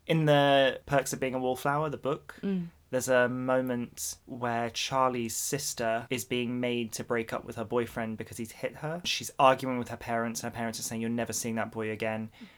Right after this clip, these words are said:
Speaker 1: I don't rem-, I don't have it in front of me, but she says that, "He's my whole world." And her mum, I think, says to her, "Don't you ever say that about anyone again, not even me."
Speaker 2: Yes.
Speaker 1: And I always thought it was such a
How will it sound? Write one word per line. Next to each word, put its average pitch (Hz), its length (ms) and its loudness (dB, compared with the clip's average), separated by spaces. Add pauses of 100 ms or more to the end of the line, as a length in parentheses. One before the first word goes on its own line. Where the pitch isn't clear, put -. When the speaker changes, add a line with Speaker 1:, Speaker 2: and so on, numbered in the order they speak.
(220)
Speaker 1:
I 110 80 2
don't 117 200 2
rem-, 113 100 -4
I - 80 -4
don't 113 140 -2
have 113 120 -8
it 113 40 -4
in 110 60 -6
front 110 180 -4
of 110 120 -8
me, 113 80 -4
but 110 140 -6
she - 160 -4
says 110 360 -4
that, - 140 -6
"He's 120 280 -6
my 113 120 -2
whole 117 340 -2
world." 120 580 -4 (840)
And 127 160 -4
her 117 160 -4
mum, 120 640 -2 (200)
I 160 120 -2
think, 156 200 -6
says 151 260 -6
to - 120 -8
her, 160 80 -4
"Don't 135 220 -4
you 120 160 -4 (120)
ever 123 220 0
say 117 240 -2
that 113 240 -2
about 113 300 -4
anyone 117 340 -2
again, 113 500 -4
not 117 280 -4
even 113 260 -4
me." 120 320 -6 (640)
Speaker 2:
Yes. 320 840 -6 (240)
Speaker 1:
And 143 260 2 (120)
I 135 260 2 (460)
always 143 300 2
thought 135 140 0
it - 40 0
was 123 100 -2
such - 460 -4
a 120 140 -4